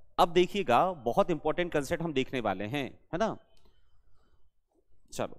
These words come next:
सब लोग आ गए हैं, ध्यान से देखो अब जरा, गुड इवनिंग सभी को, ध्यान से देखो। और जिन बच्चों ने शुरू से नहीं देखा, एक बार बस बेसिक सी बातें मैंने बताई हैं हालांकि, है ना, आप एक बार चाहो तो वीडियो के एंड के बाद पूरा एक बार और देख लेना, ठीक है।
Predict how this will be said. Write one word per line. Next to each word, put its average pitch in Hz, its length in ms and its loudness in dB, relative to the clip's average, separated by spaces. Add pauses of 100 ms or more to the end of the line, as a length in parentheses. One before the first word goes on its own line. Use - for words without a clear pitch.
(120)
सब 147 200 2
लोग 180 180 2
आ 165 100 12
गए 175 140 2
हैं, 180 160 0
ध्यान 156 180 2
से 175 120 -4
देखो 160 220 0
अब 151 100 2
जरा, 151 180 4
गुड 143 160 -2
इवनिंग 156 240 -2
सभी 143 240 -4
को, 165 140 0 (460)
ध्यान 147 180 6
से 135 120 -6
देखो। 87 240 -6 (100)
और 143 140 -4
जिन 160 180 0
बच्चों 185 240 -2
ने 196 120 0
शुरू 160 220 -2
से 185 120 -2
नहीं 170 140 0
देखा, 180 260 2
एक 185 120 0
बार 185 160 6
बस 196 260 2
बेसिक 139 280 -2
सी 190 100 -4
बातें 160 240 4
मैंने 165 180 -2
बताई 151 240 0
हैं 175 80 -2
हालांकि, 131 440 0
है 175 140 -6
ना, 185 180 0 (320)
आप 127 140 2
एक 147 120 2
बार 156 120 6
चाहो 156 220 2
तो 214 140 -2 (280)
वीडियो 139 240 2
के 185 140 -2
एंड 143 160 0
के 165 100 -4
बाद 170 160 4
पूरा 151 200 0
एक 147 120 0
बार 143 120 2
और 147 120 0
देख 117 200 -4
लेना, 92 240 -8
ठीक - 200 -8
है। 120 160 -2